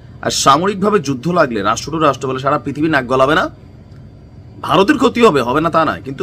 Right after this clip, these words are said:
ভারতের সাথে পাকিস্তানের লড়াইয়ে পারবে না। সম্ভবত এটাই ভয় পাচ্ছে নাকি?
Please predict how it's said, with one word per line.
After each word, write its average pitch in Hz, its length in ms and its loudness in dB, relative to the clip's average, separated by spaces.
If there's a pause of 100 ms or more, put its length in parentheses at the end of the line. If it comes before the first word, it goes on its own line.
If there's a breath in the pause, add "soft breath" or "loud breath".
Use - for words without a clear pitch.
ভারতের 139 360 -4
সাথে 160 200 -8
পাকিস্তানের 135 500 -6
লড়াইয়ে 120 360 0
পারবে 104 300 -4
না। 67 120 -16 (2500)
সম্ভবত 156 220 0
এটাই 165 220 4
ভয় 135 200 0
পাচ্ছে 123 240 -4
নাকি? 107 280 -6